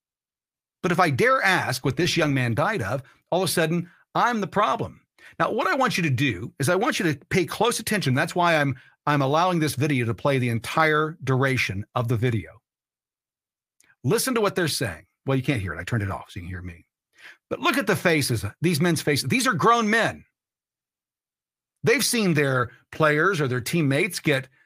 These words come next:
get hurt from time to time. You don't see them crying. Why? They realize what's going on here. These players do not live in a bubble.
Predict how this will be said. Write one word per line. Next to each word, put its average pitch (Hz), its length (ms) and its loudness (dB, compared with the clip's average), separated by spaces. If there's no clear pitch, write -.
get 143 120 2
hurt 160 240 0
from 131 140 -2
time 131 260 0
to 123 60 -4
time. 151 420 0
You 233 120 2
don't 285 140 2
see 175 160 0
them 139 180 2
crying. 160 680 0
Why? 120 340 0
They 156 160 2
realize 123 640 -4
what's 120 140 -4
going 123 240 -2
on 139 160 -2
here. - 300 -4
These 123 180 -2
players 120 640 -4
do 143 140 0
not 156 280 2
live 139 260 0
in 127 80 0
a 127 60 2
bubble. 120 400 -4